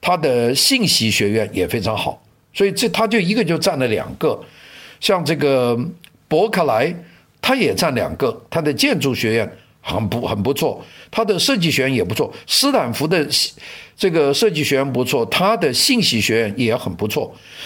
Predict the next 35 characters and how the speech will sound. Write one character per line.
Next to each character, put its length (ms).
所 160
以 60
呢， 180
你 180
把 160
这 160
几 100
个 120
重 200
要 140
的 100
学 140
校 100
一 140
刨 220
出， 140
他 220
们 140
就 140
各 300
拿 220
走 140
了 100
几 220
个， 180
剩 440
下 200
来 160
能 180
够 100
选 160
的 80
又 80
不 140
多。 220